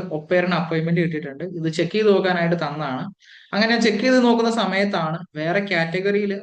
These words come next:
അവർക്ക് അപ്പോയിന്റ്മെന്റ് എടുത്ത് കൊടുത്തേക്കുന്നതും അതുപോലെ തന്നെ ഇത് എഡിറ്റ് ചെയ്തിട്ടാണ് ഈ ഒരു ഏജന്റ് കൊടുത്തിട്ടുള്ളത്. ആ,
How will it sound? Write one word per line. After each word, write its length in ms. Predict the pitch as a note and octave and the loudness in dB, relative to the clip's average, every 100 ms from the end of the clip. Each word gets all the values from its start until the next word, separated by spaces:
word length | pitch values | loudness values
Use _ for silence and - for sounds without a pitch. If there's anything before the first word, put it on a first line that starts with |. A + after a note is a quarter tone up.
| D#3+ | -10
അവർക്ക് 260 | D#3 D#3+ C#3+ | -10 -8 -8
അപ്പോയിന്റ്മെന്റ് 460 | - D#3 E3 F3 D#3 | -4 -4 -2 0 0
എടുത്ത് 200 | D3 D3+ | -2 -6
കൊടുത്തേക്കുന്നതും 720 | C3+ A2+ C3 C3 C3+ C3 F3 G3 | -6 -6 -6 -8 -8 -8 -8 -8
അതുപോലെ 220 | D3 D3+ D#3+ | -6 -4 -2
തന്നെ 140 | E3+ | 0
ഇത് 60 | F3+ | 2
എഡിറ്റ് 220 | G3+ G3+ | 2 2
ചെയ്തിട്ടാണ് 400 | A#3+ G#3+ G#3 F#3+ F#3+ | 2 4 4 2 0
ഈ 20 | F3 | 0
ഒരു 120 | F3 F3 D#3 | 0 -4 -6
ഏജന്റ് 260 | D3+ D#3+ F3 | -6 -4 -4
കൊടുത്തിട്ടുള്ളത്. 580 | D3+ D3 D#3 C#3+ C3 C3+ - - - - - _ | -6 -6 -8 -8 -6 -6 -8 -12 -20 -20 -20 _
ആ, 40 | D#3 | -8